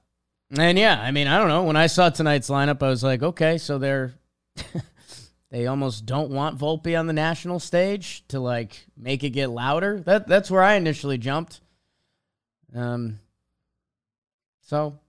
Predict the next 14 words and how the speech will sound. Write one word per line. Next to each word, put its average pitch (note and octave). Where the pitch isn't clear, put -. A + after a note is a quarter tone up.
yeah. F3+
And C#3
then, D#3
uh, D#3
the, D3+
the D#3
other D#3+
guys D#3
that C#3
aren't D#3+
getting C3
mentioned C3
are, B2+
like, B2+